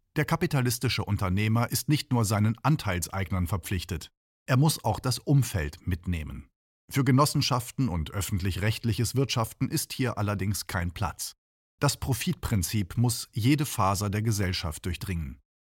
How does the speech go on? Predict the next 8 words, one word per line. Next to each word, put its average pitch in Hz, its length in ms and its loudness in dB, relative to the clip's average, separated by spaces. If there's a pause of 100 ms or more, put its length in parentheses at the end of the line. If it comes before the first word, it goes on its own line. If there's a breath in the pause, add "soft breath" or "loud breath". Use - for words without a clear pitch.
(220)
Diese 156 220 4
beiden 107 320 4
Elemente, 110 680 4
vierte 113 420 2
industrielle 113 640 2
Revolution 123 640 4
und 135 260 0
Stakeholder-Kapitalismus, 110 1400 2